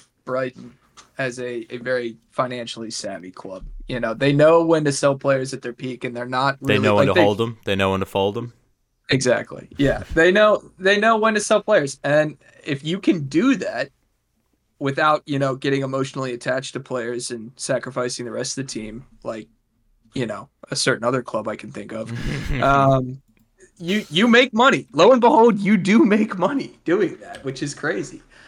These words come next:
Speaker 1: Um, but, but yeah, no, I just think it's, it's very savvy of them, and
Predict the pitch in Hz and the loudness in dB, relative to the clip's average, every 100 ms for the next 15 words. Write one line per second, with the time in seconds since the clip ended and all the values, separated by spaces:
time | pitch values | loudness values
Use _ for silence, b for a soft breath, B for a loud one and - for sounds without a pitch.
0 | B - 139 143 139 135 131 131 _ _ | B 0 2 4 4 2 -2 -10 _ _
1 | _ _ - 139 135 - _ 143 127 139 | _ _ 0 0 0 -4 _ -6 -4 0
2 | 143 104 135 139 120 135 - 135 165 - | 0 0 -2 -2 -2 -8 -8 -8 -8 -10
3 | - 120 127 131 135 120 123 120 127 127 | -12 -8 -6 -6 -4 -6 -6 -8 -8 -8
4 | 135 117 117 | -8 -8 -12